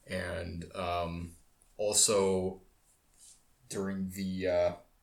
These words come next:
Hambacher Fest, they also used these colors too. So there was, like, a variation of the flag. So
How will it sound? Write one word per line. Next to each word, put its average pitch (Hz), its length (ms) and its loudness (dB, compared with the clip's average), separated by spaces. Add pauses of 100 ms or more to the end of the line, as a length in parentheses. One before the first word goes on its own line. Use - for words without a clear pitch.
(360)
Hambacher 107 440 0
Fest, - 600 0 (1000)
they 104 160 -4
also 104 300 2
used 98 260 0
these 95 140 0
colors 92 500 -2
too. 98 180 -4
So 95 140 -4
there 98 120 0
was, 95 120 0
like, 101 80 -2
a 95 60 -4
variation 95 580 -2
of 92 60 -4
the 82 80 -8
flag. 87 400 -4
So 92 420 -2